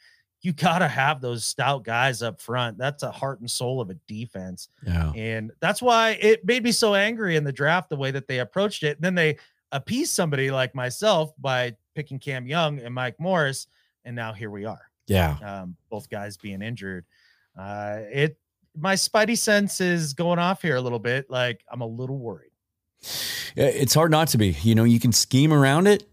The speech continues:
Speaker 2: you know, um, but only to a certain extent. Not when you get up against good teams with good offensive lines, good running attacks, and good offensive coordinators. And, and, um, you know, teams are gonna try to pick on that. And, uh, you know,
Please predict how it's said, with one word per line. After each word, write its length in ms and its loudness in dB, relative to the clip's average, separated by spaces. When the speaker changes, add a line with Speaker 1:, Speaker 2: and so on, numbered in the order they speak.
Speaker 2:
you 180 4
know, 420 4
um, 580 4
but 260 4
only 360 6
to 100 6
a 60 6
certain 240 4
extent. 340 4
Not 220 -2
when 100 2
you 140 6
get 120 6
up 140 4
against 320 2
good 180 2
teams 240 4
with 120 -2
good 140 6
offensive 360 2
lines, 320 4
good 180 0
running 280 4
attacks, 360 0
and 80 -10
good 140 0
offensive 360 -2
coordinators. 600 2
And, 240 -2
and, 300 6
um, 420 4
you 80 -2
know, 100 2
teams 280 4
are 20 4
gonna 140 4
try 160 2
to 80 4
pick 220 0
on 140 -2
that. 200 -6
And, 680 0
uh, 100 -4
you 300 -6
know, 160 0